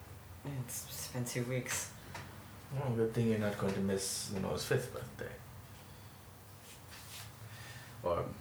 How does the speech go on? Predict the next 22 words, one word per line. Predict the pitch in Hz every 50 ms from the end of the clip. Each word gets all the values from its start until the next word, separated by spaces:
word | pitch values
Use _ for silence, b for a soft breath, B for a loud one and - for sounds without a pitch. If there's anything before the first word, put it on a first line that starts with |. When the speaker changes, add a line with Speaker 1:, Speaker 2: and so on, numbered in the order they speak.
| - -
Speaker 2:
perhaps | - 151 - - - - -
you | -
might. | 90 98 98 87 90 - -
We | 85
mo-, | 87 87 - - 92
we | 92
won't | 90 87 - 92
be | - 104 101
here | 90 87 85 90
for | 90 - - 87 87 87 90 87 - - - - - - - - - -
that | - - -
festivity, | - - - - - - - - - 87
unfortunately. | 87 87 90 - 92 - - - 101 - 101 104 104 - B B B B B B B B B B - - - - - - - -
Speaker 1:
So | - 143 135 131 127 123 120 - - 120
now | 120 117 113 113
would | 113 110
be | 110 107
a | 104 -
good | - 107 101 -
time. | - - 107 101 101 104 110 107 -
I'm | - 101 98 - 101 101 104
gonna | 101 101